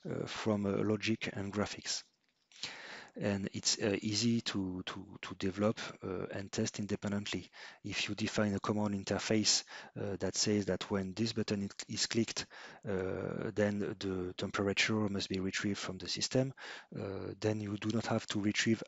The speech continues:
to actually retrieve this temperature, but just say, "Okay,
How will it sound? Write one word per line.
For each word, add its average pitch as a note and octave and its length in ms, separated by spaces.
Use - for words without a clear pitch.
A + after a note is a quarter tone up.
to - 120
actually G#2 320
retrieve A2+ 580
this - 160
temperature, G2 580
but G#2 180
just - 300
say, A2 240
"Okay, G2 260